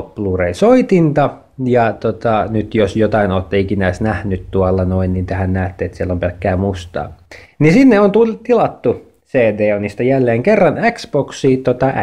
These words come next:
S, One S ja viisisataa giganen versio siitä. Ja tuli vielä fifa, mikä seitsemäntoista kaupan päällekkö, vai kuusitoista. Joku fifa-versio tuli mukana ja satayhdeksänkymmentäyhdeksän oli hinta,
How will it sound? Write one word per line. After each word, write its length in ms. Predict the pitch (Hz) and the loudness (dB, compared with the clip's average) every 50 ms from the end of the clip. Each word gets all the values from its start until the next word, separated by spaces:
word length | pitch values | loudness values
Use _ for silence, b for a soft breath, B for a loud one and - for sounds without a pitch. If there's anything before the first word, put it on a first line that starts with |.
| - | -6
S, 280 | - - - - - - - _ _ _ _ _ _ _ _ _ _ _ 120 | -8 -12 -16 -18 -20 -20 -20 _ _ _ _ _ _ _ _ _ _ _ -2
One 360 | 127 127 127 123 - - - | 0 0 0 0 -2 -6 -10
S 300 | - - - - - - _ _ _ 131 117 | -10 -12 -18 -20 -20 -20 _ _ _ -10 -4
ja 180 | 113 110 107 | -2 -2 0
viisisataa 440 | 113 113 110 - - - 95 - 95 | 0 0 0 -2 -4 -4 -2 0 0
giganen 480 | 90 92 92 82 85 87 87 82 80 - | 0 -2 -2 -4 -4 -6 -4 -6 -8 -8
versio 460 | - - - - - - - - - | -10 -12 -12 -12 -14 -14 -14 -14 -14
siitä. 320 | - - - - - - _ _ _ _ _ _ _ _ _ _ _ _ _ _ _ _ _ _ _ - | -16 -18 -20 -20 -20 -20 _ _ _ _ _ _ _ _ _ _ _ _ _ _ _ _ _ _ _ 0
Ja 80 | 123 120 | 0 2
tuli 260 | 120 151 156 156 151 | 4 6 6 6 6
vielä 200 | 147 143 147 143 | 6 4 4 4
fifa, 540 | 143 - 156 156 - 143 113 107 95 - - - | 2 0 -2 0 0 0 0 0 -2 -6 -10 -12
mikä 340 | 101 104 101 110 98 80 - | -12 -6 -4 -4 -4 -4 -2
seitsemäntoista 880 | - 117 107 101 107 - 110 98 95 92 90 92 - - - - 62 | 0 0 0 0 -2 -4 -2 0 0 0 0 -2 -2 -2 -4 -8 -8
kaupan 440 | - - 107 101 98 92 92 87 85 | -6 -2 0 0 0 0 -2 -4 -2
päällekkö, 640 | 95 90 90 87 87 85 - - _ _ 85 87 - - _ _ _ _ _ _ _ _ _ _ _ _ _ _ _ _ _ - | -2 -2 -2 -2 -2 -6 -8 -12 _ _ -14 -14 -14 -16 _ _ _ _ _ _ _ _ _ _ _ _ _ _ _ _ _ -8
vai 120 | 95 85 87 92 | -8 -8 -8 -4
kuusitoista. 540 | - 101 92 90 - - 98 95 - - - - - | -2 -2 -2 -2 -2 -4 -4 -4 -4 -6 -10 -8 0
Joku 300 | 120 135 160 160 226 208 | 2 2 4 4 4 2
fifa-versio 800 | - - 151 131 - 131 110 104 107 107 101 101 - 110 104 92 | 4 2 2 2 2 0 0 0 -2 -2 -2 -2 -4 -4 -4 -4
tuli 180 | - 98 98 | -2 -2 -2
mukana 380 | 98 101 104 101 101 95 92 90 - - _ | -2 -2 -2 0 0 -2 -2 -4 -6 -10 _
ja 220 | 151 196 233 240 226 | 0 2 2 2 2
satayhdeksänkymmentäyhdeksän 1200 | - 220 202 185 - 180 143 - 151 165 165 165 - 139 107 98 92 90 - - - - - 110 | 2 0 -2 0 0 0 0 2 2 2 2 2 0 -2 0 0 -4 -6 -8 -12 -16 -14 -6 -4
oli 200 | 107 101 104 95 | -2 0 0 0
hinta, 340 | 98 107 92 85 80 - - | 0 -2 -2 -4 -6 -10 -16